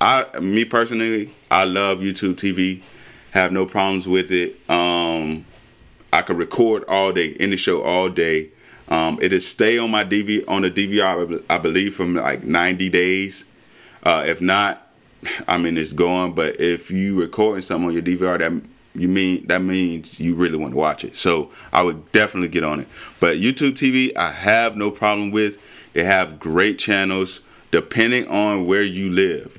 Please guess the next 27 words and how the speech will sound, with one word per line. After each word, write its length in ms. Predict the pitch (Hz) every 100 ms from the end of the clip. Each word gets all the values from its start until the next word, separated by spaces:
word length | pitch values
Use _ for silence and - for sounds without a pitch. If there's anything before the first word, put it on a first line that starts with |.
| -
All 200 | 98 117
this 160 | 123
stuff 300 | - 123 117
is, 340 | 98 92 - - - - - -
most 220 | 220 220
of 60 | -
the 60 | 117
streaming 280 | 120 110
services 560 | 98 104 101 98 98 90
is 220 | 85 82
dependent 380 | 82 - 101 92
on 100 | 85
your 120 | 80
zip 240 | 80 90 -
code 340 | 95 92 65
and 140 | 76
where 100 | 80
you 180 | 85 80
live. 360 | 78 87 85 - - - - -
Mine 720 | - 95 117 123 123 120 120 -
is, 560 | 92 92 87 82 - - -
uh, 280 | 73 73 73
pretty 280 | - 101 90
good. 340 | 82 78 71
I 120 | 67
can't 240 | 82 92 78
lie. 260 | 71 65